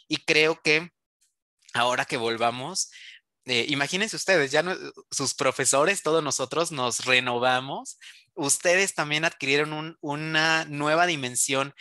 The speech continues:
de lo que significa aprender y enseñar a distancia. Y como yo les digo, creo que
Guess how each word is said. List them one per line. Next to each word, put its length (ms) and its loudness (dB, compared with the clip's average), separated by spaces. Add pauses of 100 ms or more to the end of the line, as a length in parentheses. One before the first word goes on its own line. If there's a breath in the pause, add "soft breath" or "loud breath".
(240 loud breath)
de 120 2
lo 120 0
que 80 -4
significa 800 -2 (360)
aprender 720 0
y 140 -4
enseñar 420 -4
a 60 0
distancia. 720 -2 (560 loud breath)
Y 80 -2
como 180 -2
yo 120 2
les 120 0
digo, 240 0
creo 220 -2
que 420 4